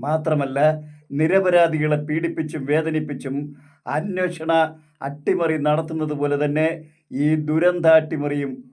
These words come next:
ഒളിച്ചു വയ്ക്കാനും മറച്ചു വയ്ക്കാനും ജനങ്ങളെ വീട്ടികളാക്കാനുമുള്ള അന്വേഷണ പ്രഹസനമാണ് ഇവിടെ നടക്കുന്നത്.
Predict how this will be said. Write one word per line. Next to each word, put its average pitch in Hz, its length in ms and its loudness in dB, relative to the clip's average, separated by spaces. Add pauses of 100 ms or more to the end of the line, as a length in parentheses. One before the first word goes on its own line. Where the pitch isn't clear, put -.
(260)
ഒളിച്ചു 160 400 -4
വയ്ക്കാനും 151 460 2 (540)
മറച്ചു 156 420 -2
വയ്ക്കാനും 147 420 -2 (480)
ജനങ്ങളെ 156 480 2 (140)
വീട്ടികളാക്കാനുമുള്ള 147 1000 -2 (600)
അന്വേഷണ 151 460 -6 (260)
പ്രഹസനമാണ് 156 680 -2
ഇവിടെ 135 220 -4
നടക്കുന്നത്. 117 460 -10